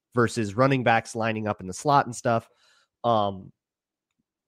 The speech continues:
when you target a wide receiver lined up in the backfield, this is the last four years of data, the E P A per play is zero point three three, which is insane.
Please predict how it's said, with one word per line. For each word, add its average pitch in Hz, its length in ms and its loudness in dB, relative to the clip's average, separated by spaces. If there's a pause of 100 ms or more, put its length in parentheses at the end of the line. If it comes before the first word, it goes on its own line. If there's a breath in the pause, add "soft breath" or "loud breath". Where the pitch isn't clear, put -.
(560)
when 151 220 0
you 170 160 0
target 240 460 0
a 151 100 2
wide 143 300 4
receiver 131 420 -4
lined 113 240 0
up 113 80 -4
in 113 80 -4
the 113 60 -2
backfield, 95 560 -4
this 95 120 -10
is 95 60 -16
the 104 60 -6
last 104 220 0
four 127 180 2
years 123 180 2
of 117 100 -4
data, 87 380 -4
the 87 180 -10
E 160 40 0
P 160 160 0
A 151 80 2
per 139 120 -4
play 117 320 -2
is 101 140 -8
zero 127 240 -2
point 143 320 -8
three 123 240 -4
three, 110 320 -8
which - 180 -12
is 101 140 -8
insane. 87 420 -12